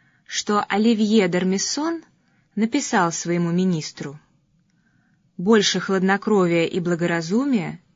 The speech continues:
и меньше слепой сентиментальности было бы гораздо более уместно в наших новых отношениях и в значительно большей степени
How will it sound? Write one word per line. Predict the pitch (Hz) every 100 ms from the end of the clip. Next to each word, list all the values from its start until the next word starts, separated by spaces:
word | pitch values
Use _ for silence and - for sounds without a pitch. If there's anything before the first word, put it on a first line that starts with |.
| _ _ _ _
и | 208
меньше | 214 196 170 -
слепой | 170 202 196 185
сентиментальности | 170 175 175 180 175 175 240 294 214 - - 165 - _ _ _ _ _
было | 160 180
бы | 185
гораздо | 185 180 202 269 247
более | 226 220 202 170 160
уместно | 165 196 240 - 175 160 - - _
в | 165
наших | 185 180 190 -
новых | 214 190 160 156
отношениях | 160 180 196 - 170 151 147 151 - _ _ _ _ _ _
и | 165
в |
значительно | 165 165 165 247 302 277
большей | 240 226 175 - 170
степени | - 202 247 240 180 160